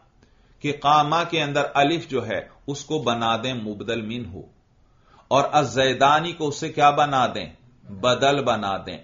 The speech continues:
और मुबदल मिन हो और बदल का एराब एक होता है। कामा के अंदर अलिफ मरफू महल्लन था, फाइल है, तो अज़ैदानी ये भी मरफू है, ये उससे बदल है।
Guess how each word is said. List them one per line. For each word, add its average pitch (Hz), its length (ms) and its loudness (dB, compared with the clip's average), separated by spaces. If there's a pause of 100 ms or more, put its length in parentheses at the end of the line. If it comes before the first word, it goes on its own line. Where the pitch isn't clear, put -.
(140)
और 131 120 4
मुबदल 143 360 0
मिन 156 180 -4
हो 165 120 -2
और 156 100 0
बदल 131 320 0
का 147 140 2
एराब 123 680 2
एक 135 240 0
होता 107 340 -2
है। 101 200 -4 (440)
कामा 135 340 2
के 170 140 -2
अंदर 160 220 0
अलिफ 151 360 0
मरफू 143 340 0
महल्लन 143 560 -2
था, 131 160 -2
फाइल 113 420 0
है, 107 160 -10 (280)
तो 123 60 -4
अज़ैदानी 131 720 0
ये 135 140 -4
भी 135 120 -4
मरफू 113 460 -4
है, 117 180 -6
ये 107 120 -6
उससे 107 240 -8
बदल 90 360 -8
है। - 220 -18